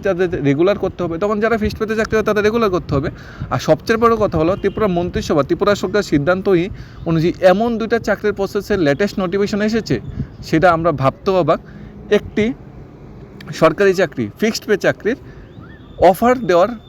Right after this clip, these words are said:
প্রসেস চলছে, আগামী সপ্তাহ অফার দেওয়া হবে। আগামী সপ্তাহে already অফার রেডি হয়ে গেছে সবাইকে বলা হচ্ছে অফার কালেক্ট কর-, করার জন্য। কী চাকরি?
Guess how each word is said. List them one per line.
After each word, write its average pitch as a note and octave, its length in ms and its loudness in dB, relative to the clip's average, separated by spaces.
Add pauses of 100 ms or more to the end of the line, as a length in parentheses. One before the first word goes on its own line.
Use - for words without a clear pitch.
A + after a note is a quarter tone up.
(160)
প্রসেস D3+ 420 -2
চলছে, B2+ 260 -2 (220)
আগামী D3+ 340 2
সপ্তাহ E3 440 0 (180)
অফার D3+ 200 4 (100)
দেওয়া D#3+ 200 2
হবে। C#3+ 180 2
আগামী D#3+ 300 0
সপ্তাহে F#3 440 0
already D3+ 220 2
অফার D3+ 260 2 (280)
রেডি C3+ 220 6
হয়ে G3 200 4
গেছে F#3 260 -2 (400)
সবাইকে C#3 320 2
বলা D3 160 2
হচ্ছে C#3+ 140 2
অফার F3 240 2
কালেক্ট B2+ 280 0
কর-, - 340 -2
করার A#2 200 2
জন্য। G#2+ 180 -4 (540)
কী F#3+ 120 0
চাকরি? G#3+ 400 0